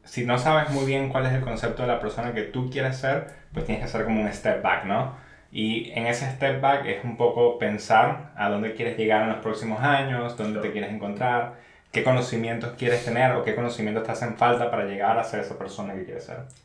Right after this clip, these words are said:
Speaker 2: Claro, y, y de hecho también ahorita que estás mencionando eso, eh, para las personas que de repente se empiezan ahorita a escuchar y, y empiezan a decir, "Oye, verdaderamente me siento así, necesito definir eso,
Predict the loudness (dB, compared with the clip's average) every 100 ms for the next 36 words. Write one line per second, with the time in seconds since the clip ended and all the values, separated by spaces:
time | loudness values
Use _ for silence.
0 | _ -2 0 0 2 0 2 2 4 2
1 | 0 0 0 0 0 2 0 0 -4 -2
2 | -2 -2 0 0 0 0 -4 -8 -12 -20
3 | -20 -20 _ 2 4 6 6 4 6 4
4 | 4 0 -2 0 2 2 2 -2 -2 -2
5 | -2 -2 0 0 0 2 0 0 -4 -6
6 | 0 4 4 2 -2 -2 -2 -2 -2 0
7 | 2 4 2 0 -4 -2 0 0 0 -2
8 | -2 -4 -8 -8 -4 -4 -2 -2 -4 -8
9 | -8 -8 -6 -2 0 0 0 0 0 -4
10 | -12